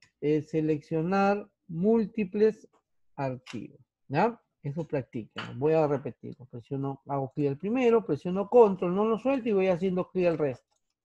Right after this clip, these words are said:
Tengan cuidado porque también duplica. Ahí está, miren, ya seleccioné múltiples archivos. Listo, ahora sí hago el ejercicio. Hago clic al calendario, presiono control, hago clic al otro archivo acá,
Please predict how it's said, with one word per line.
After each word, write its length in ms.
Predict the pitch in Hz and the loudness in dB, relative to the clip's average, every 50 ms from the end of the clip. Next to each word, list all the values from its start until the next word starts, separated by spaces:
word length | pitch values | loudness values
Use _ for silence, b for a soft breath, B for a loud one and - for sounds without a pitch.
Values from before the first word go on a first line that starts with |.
| _ _ _ _ _ _ _ _ _ _ _ _ _ _ _ | _ _ _ _ _ _ _ _ _ _ _ _ _ _ _
Tengan 220 | - 190 208 208 208 | -4 -2 0 0 0
cuidado 460 | - 190 190 196 185 165 160 160 151 | -2 -2 0 2 2 4 4 2 2
porque 200 | 160 156 147 143 | 0 -2 -4 -2
también 280 | - 151 151 170 175 170 | -2 -2 -2 -2 -2 -4
duplica. 580 | 170 147 - 185 175 151 - _ - 123 127 - _ _ _ _ _ _ _ _ _ _ _ _ | -4 -6 -4 -4 -4 -4 -6 _ -16 -18 -18 -18 _ _ _ _ _ _ _ _ _ _ _ _
Ahí 260 | - 139 151 151 143 135 | -4 -2 0 0 0 -2
está, 280 | 127 _ - 135 127 | -4 _ -6 -6 -4
miren, 480 | 127 123 117 113 113 117 117 113 127 127 | -4 -6 -6 -8 -10 -10 -12 -14 -14 -10
ya 140 | 127 135 143 | -6 -6 -6
seleccioné 640 | 139 - 160 143 135 123 - - 139 127 131 143 143 | -4 -4 -4 -4 -4 -4 -6 -8 -8 -4 -2 0 0
múltiples 800 | 147 156 175 208 226 226 208 175 - 185 143 - 147 143 - - | 0 2 4 4 4 4 4 2 -2 -4 -4 -2 -2 -4 -2 -4
archivos. 480 | 135 117 113 - - 139 - - - _ _ _ _ _ _ _ _ _ _ _ _ _ - | -8 -10 -10 -12 -14 -14 -14 -14 -18 _ _ _ _ _ _ _ _ _ _ _ _ _ 6
Listo, 460 | 247 240 185 - - - 117 - _ _ _ _ - | 8 8 8 6 4 -2 -4 -4 _ _ _ _ 0
ahora 220 | 160 180 190 185 | 2 2 2 2
sí 120 | 175 208 208 | 4 6 6
hago 160 | 208 208 202 | 8 8 6
el 60 | 202 | 6
ejercicio. 640 | 190 - 190 170 165 - 196 139 - - - - - _ _ _ _ _ _ _ _ _ _ _ _ _ _ _ - | 4 2 0 -2 0 -2 -2 -2 -2 -6 -16 -20 -20 _ _ _ _ _ _ _ _ _ _ _ _ _ _ _ -4
Hago 340 | - 170 185 190 185 185 - | 0 2 4 4 4 2 2
clic 140 | 180 185 185 | 2 2 2
al 80 | 175 | 4
calendario, 840 | - 196 196 208 214 220 226 226 208 180 170 170 185 208 233 254 247 _ _ _ _ _ _ _ _ _ _ _ _ | 4 4 4 4 4 4 6 6 6 6 4 4 2 2 0 -2 -6 _ _ _ _ _ _ _ _ _ _ _ _
presiono 500 | - 143 131 120 151 151 151 160 170 160 | -2 -2 -2 0 0 -2 0 -2 -2 0
control, 640 | - 240 240 226 208 202 202 226 214 220 220 214 - - | 4 6 6 6 6 4 4 6 6 6 6 4 -2 -6
hago 400 | - 143 151 151 147 165 156 - | -2 0 0 2 2 2 2 0
clic 260 | - - 165 165 160 | -2 -2 0 2 4
al 300 | 160 160 160 160 156 160 | 4 6 6 4 4 4
otro 220 | 170 165 - 180 175 | 2 0 0 -2 -4
archivo 340 | 165 - - 208 196 190 185 | -4 -4 -4 -2 0 0 0
acá, 320 | 185 220 247 254 - - | 2 0 0 0 -2 -10